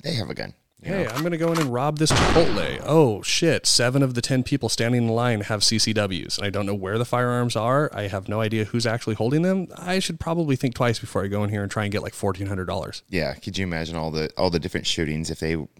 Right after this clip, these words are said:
Speaker 1: know, that have happened in, uh, gun-free zones, if those signs that say gun-free zones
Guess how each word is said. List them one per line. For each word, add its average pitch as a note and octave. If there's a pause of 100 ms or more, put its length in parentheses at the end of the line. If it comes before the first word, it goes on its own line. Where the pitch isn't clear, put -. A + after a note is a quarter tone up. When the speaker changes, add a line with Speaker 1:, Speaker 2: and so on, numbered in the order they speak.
Speaker 1:
know, D2
that D2
have D2
happened E2
in, C#2+ (400)
uh, D#2
gun-free E2
zones, D#2
if D2+
those D#2+ (360)
signs F2+
that D#2
say F2
gun-free E2+
zones E2